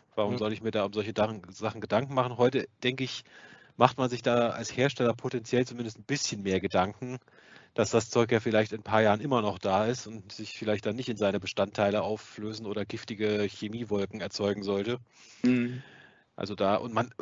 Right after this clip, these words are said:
Speaker 1: man hat ja jetzt auch diese, diese ganzen Plastikvarianten schon viel, viel länger als früher und weiß zumindest mehr,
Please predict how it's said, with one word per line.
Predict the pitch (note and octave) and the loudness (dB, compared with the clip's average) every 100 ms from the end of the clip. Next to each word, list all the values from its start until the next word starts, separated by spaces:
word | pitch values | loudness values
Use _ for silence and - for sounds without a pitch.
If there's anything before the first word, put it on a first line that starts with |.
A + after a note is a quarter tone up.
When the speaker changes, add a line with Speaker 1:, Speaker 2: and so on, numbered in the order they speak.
| B2+ | -4
Speaker 1:
man | A2 - | 0 2
hat | B2+ | 6
ja | C3 | 6
jetzt | A2 G#2 - G#2 | 6 2 -6 -6
auch | A2+ G#2+ | -6 -8
diese, | - G2 G#2 G2 | -10 -6 -4 -2
diese | G2 G2+ | -4 -2
ganzen | G#2 A2 G#2+ | -4 -4 -2
Plastikvarianten | G#2+ G#2 G#2+ G#2 G2+ G2+ F#2+ G2 | -2 -2 -6 -4 -2 -2 -4 -8
schon | G2+ | -8
viel, | - A2 | -8 -8
viel | G#2+ | -4
länger | G2 G2 F2+ | -2 -2 -2
als | G2 | -4
früher | - A2 A#2 G#2+ | -8 -2 0 0
und | - | 0
weiß | G2 A#2+ A#2 E2+ - | 6 6 4 -2 -8
zumindest | - A#2 A2+ G#2+ - | -12 -8 -8 -8 -8
mehr, | G#2+ A#2+ B2 A#2 | 2 8 10 8